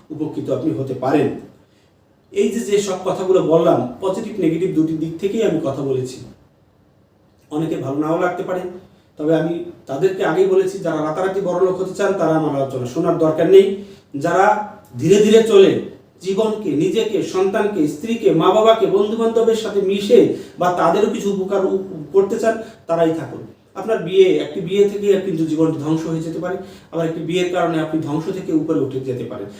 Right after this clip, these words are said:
তাই গুরুত্বপূর্ণ, জীবনের প্রত্যেকটি গুরুত্বপূর্ণ বিষয় আপনারা আমার সাথে যোগাযোগ করুন। আপনি একটি ব্যবসা করবেন, কোন মাসে শুরু করবেন, কোন তারিখে শুরু করবেন, কোন লগ্নে শুরু করবেন? আপনার মেয়েটিকে বিয়ে দেবেন, হ্যাঁ, আমার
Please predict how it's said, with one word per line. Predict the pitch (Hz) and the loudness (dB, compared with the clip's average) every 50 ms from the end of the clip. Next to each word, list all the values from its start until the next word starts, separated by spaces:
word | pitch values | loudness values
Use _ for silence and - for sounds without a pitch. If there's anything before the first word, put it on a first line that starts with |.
| - - - | -18 -12 -10
তাই | 190 160 | -8 -8
গুরুত্বপূর্ণ, | 143 135 202 269 294 - - 302 240 285 269 220 196 170 | -6 -2 2 2 2 2 2 0 0 0 0 0 0 0
জীবনের | - 196 - 214 208 196 196 - - | 0 0 -2 0 0 0 0 -2 -4
প্রত্যেকটি | 262 277 - - - - - _ _ - 285 277 - - - - - 277 247 233 - | -6 -6 -8 -8 -10 -16 -20 _ _ -4 -4 -4 -4 -10 -12 -12 -10 -8 -6 -6 -2
গুরুত্বপূর্ণ | 202 240 240 240 - - - 226 233 220 208 | -2 -2 -2 -2 -4 -6 -6 -4 -2 -2 -2
বিষয় | 196 196 - 202 202 196 202 196 - - - - - | -2 -2 0 0 2 2 2 0 -4 -10 -14 -16 -14
আপনারা | - 131 131 156 151 147 | -10 -6 -4 -2 0 0
আমার | 151 160 | 0 0
সাথে | 156 - 165 151 139 | -2 -4 -6 -8 -6
যোগাযোগ | 135 135 131 135 127 123 123 123 - | -6 -4 -4 -2 -2 -4 -4 -6 -4
করুন। | 131 135 131 - - - - - - - _ - | -4 -2 -2 -2 -4 -8 -12 -16 -20 -20 _ -14
আপনি | - - 185 | -8 -6 -6
একটি | 180 - 180 | -4 -4 -2
ব্যবসা | 156 165 165 165 165 - 190 | 0 2 2 2 0 -2 -4
করবেন, | 185 190 175 135 123 - - - - - - - _ _ - | -2 -2 -2 -2 -2 -4 -6 -8 -12 -18 -20 -20 _ _ -4
কোন | 247 240 233 | -2 0 0
মাসে | 226 202 - - 156 | 0 -2 -4 -6 -8
শুরু | - 165 151 135 | -6 -4 -4 -4
করবেন, | 123 127 123 - - - - - | -4 -4 -6 -6 -6 -10 -8 -6
কোন | 220 247 247 247 | -2 -2 0 0
তারিখে | 247 247 226 226 208 196 | 2 2 2 2 0 -2
শুরু | - 190 185 160 | -2 -2 -2 0
করবেন, | 156 160 139 135 151 147 143 - | 0 0 0 2 2 0 0 0
কোন | 254 269 277 240 233 | 2 4 4 6 6
লগ্নে | 220 214 220 226 240 254 233 | 6 6 6 6 4 0 -4
শুরু | 196 208 202 185 | -4 -4 -2 -2
করবেন? | 190 180 - 135 131 123 - - - - - - | 0 -2 -2 -2 -4 -8 -8 -12 -16 -18 -12 -6
আপনার | 208 202 226 226 214 | -4 0 0 2 4
মেয়েটিকে | 220 233 240 240 - 190 196 | 4 4 4 2 0 -2 -4
বিয়ে | 196 220 226 220 | -2 0 0 2
দেবেন, | 202 196 170 175 | 4 2 2 2
হ্যাঁ, | 196 214 208 - - - - - - | 0 0 0 0 -2 -4 -8 -10 -6
আমার | 170 170 175 175 | -4 -2 -2 -2